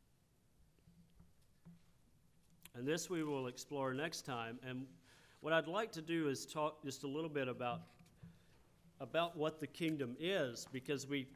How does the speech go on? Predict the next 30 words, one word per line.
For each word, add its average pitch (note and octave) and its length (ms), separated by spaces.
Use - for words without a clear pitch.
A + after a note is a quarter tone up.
we C#3+ 180
get C#3+ 320
the A3 140
idea D3 600
in, B2+ 320
in C#3 340
our, B2 160
in, C3 260
maybe D#3+ 180
it's C#3+ 140
just D3 240
our B2+ 100
modern C#3 380
way C3 180
of A#2+ 140
thinking C#3+ 400
about A#2 340
things, A2+ 380
that, A#2+ 180
that D3 240
because E3+ 560
we, C#3+ 280
we C3 160
don't D3+ 640
see D3+ 640
Jesus C#3+ 480
sitting C#3+ 300
on B2 160
a A#2 40
throne C#3+ 580